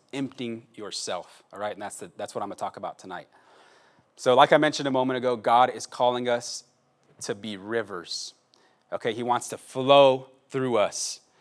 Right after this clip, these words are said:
He doesn't want us to be reservoirs where he flows into us and we just stay there and that's it and do nothing with it and just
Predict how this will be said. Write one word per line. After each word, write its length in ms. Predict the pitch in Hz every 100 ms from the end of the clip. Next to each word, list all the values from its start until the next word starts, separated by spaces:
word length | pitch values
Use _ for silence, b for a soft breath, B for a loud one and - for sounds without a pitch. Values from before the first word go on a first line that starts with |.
| b b b
He 80 | 147
doesn't 180 | 147
want 160 | 139 147
us 100 | 143
to 60 | 151
be 100 | 131
reservoirs 540 | 131 131 123 131 127
where 100 | 117
he 100 | 113
flows 480 | - 151 156 156 135
into 400 | 147 147 - 143
us 240 | 135 - -
and 160 | 131
we 100 | 131
just 180 | 120 113
stay 280 | - 139 131
there 320 | 127 127 120
and 140 | 110
that's 240 | 110 107 -
it 160 | 110
and 80 | 107
do 100 | 110
nothing 260 | 110 107 117
with 160 | 110
it 180 | 113 113 104
and 100 | 101
just 220 | 101